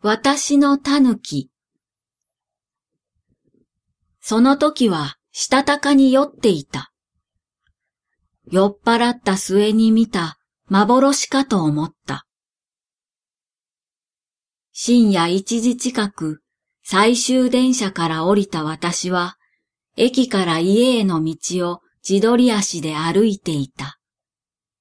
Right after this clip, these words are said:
この辺りは新しく開発された新興住宅地で、同じような建て売りの一戸建てが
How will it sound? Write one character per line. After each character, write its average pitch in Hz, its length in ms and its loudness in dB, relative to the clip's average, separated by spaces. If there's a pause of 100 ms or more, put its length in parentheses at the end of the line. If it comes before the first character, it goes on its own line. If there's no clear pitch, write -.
(1300)
こ 180 160 0
の 196 220 4
辺 196 340 -2
り 160 60 -2
は 151 240 -6 (260)
新 247 440 2
し 269 160 -4
く 208 180 0
開 196 260 0
発 208 280 -6
さ 214 180 -2
れ 208 140 0
た 202 380 -4
新 254 420 2
興 254 280 2
住 254 280 -2
宅 262 320 -4
地 190 180 -8
で、 147 240 -8 (640)
同 180 160 0 (180)
じ 220 180 2
よ 240 160 4
う 220 60 2
な 175 160 0
建 185 200 -6
て 220 140 2
売 240 140 2
り 247 120 4
の 240 160 2
一 240 240 -2
戸 247 140 0
建 240 160 -2
て 240 180 -4
が 233 240 -4